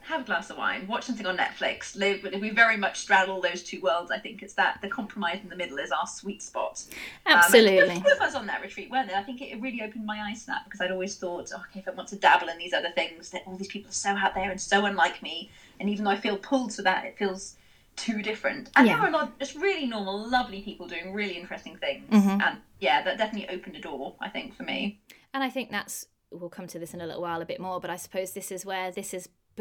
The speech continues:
Speaker 2: been born from is trying to find that, not a middle ground, but a place that encompasses lots of different things.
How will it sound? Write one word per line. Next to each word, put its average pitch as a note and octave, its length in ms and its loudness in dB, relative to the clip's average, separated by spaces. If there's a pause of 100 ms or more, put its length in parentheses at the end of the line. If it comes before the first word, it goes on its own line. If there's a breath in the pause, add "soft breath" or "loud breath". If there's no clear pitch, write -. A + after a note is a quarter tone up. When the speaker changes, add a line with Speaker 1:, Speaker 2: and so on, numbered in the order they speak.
Speaker 2:
been F#3+ 140 -8
born G#3+ 300 0
from D#3+ 380 -8
is F#3 240 -6
trying F#3 200 -8
to G#3 100 -14
find F#3+ 380 -6 (100)
that, F#3+ 300 -4 (320 loud breath)
not F#4 160 -4
a A#3+ 40 -2
middle A3+ 200 0
ground, G3+ 380 0
but G#3 100 -4
a G#3 60 -2
place A#3 340 -4
that - 100 -8
encompasses A3+ 560 -4
lots - 220 -8
of A3+ 140 -6
different G3 380 -10
things. D#3+ 600 -8